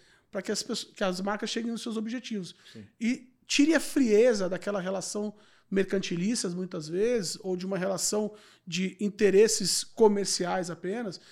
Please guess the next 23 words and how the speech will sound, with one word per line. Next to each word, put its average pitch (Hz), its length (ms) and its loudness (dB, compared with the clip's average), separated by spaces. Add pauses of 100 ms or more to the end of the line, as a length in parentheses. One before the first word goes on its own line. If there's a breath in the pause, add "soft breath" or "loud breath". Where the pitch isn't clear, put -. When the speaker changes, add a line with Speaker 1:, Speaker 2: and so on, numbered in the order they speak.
(240 loud breath)
Speaker 1:
que - 180 0
a 320 60 6
publicidade 190 840 -2 (520)
ajuda 185 380 2
a 330 40 2
quebrar, 220 760 -2
mas 214 200 -4
ela 226 140 0
não, 240 180 -4 (180)
não, 226 160 0
hoje 220 200 4
não 247 80 -4
tá 247 140 -4
mais 226 140 -6
sozinha. 185 420 -8 (320 soft breath)
Ela 180 120 -8
precisa 226 400 2
da 220 100 2
experiência, 180 560 -2
ela 156 60 -8
precisa 196 180 -4
da 196 60 -2
continuidade, 190 680 -4